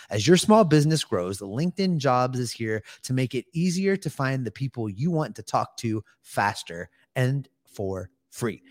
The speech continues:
Create a free job post in minutes on LinkedIn Jobs to reach your network and beyond to the world's largest professional network of over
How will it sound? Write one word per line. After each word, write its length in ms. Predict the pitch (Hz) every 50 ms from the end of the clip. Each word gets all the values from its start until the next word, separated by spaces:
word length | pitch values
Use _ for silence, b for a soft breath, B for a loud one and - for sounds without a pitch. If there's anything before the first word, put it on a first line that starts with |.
| B B B B
Create 260 | - - 151 156 175 151
a 60 | 123
free 320 | - - 160 190 226 240
job 420 | 180 143 143 151 143 147 151 139 104
post 300 | 139 135 135 131 - -
in 240 | - 135 123 127
minutes 340 | 127 123 107 104 107 90 - _
on 180 | 120 113 107 101
LinkedIn 440 | 98 110 131 135 123 - 165 160 139
Jobs 440 | 123 123 110 107 104 104 107 - - b b b -
to 120 | - 113
reach 240 | 120 180 185 - -
your 100 | 180 170
network 460 | 160 156 147 - 143 143 143 143 - - -
and 220 | 160 180 196 196
beyond 520 | 180 185 185 190 202 165 117 95 92 87 _ b b b b b b b
to 100 | - -
the 120 | 127 135
world's 340 | 117 131 135 135 131 123 131
largest 640 | 143 123 123 120 113 135 151 156 170 185 - - -
professional 500 | 151 - - 139 139 - - 151 135 127
network 480 | 120 117 90 - 113 110 110 104 _ -
of 100 | 135 120
over 320 | 117 113 110 98 101 95